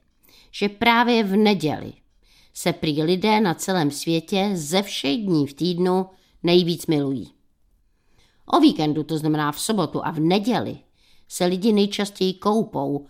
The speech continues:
a taky se hodně zabíjejí. Manželky o víkendu, včetně neděle,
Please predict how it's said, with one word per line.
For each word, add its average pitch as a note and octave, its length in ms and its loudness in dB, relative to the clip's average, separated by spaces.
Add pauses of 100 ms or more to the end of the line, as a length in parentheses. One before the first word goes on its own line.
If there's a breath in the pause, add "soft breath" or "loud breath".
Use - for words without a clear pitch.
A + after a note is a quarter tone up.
(360 loud breath)
a E3+ 80 -12
taky G3 460 -6
se C#4+ 260 -4
hodně G3+ 500 -2
zabíjejí. D3 840 -10 (1040)
Manželky E3 500 -2
o F#3 60 0
víkendu, A3 460 -2
včetně - 400 -6
neděle, F3+ 440 -2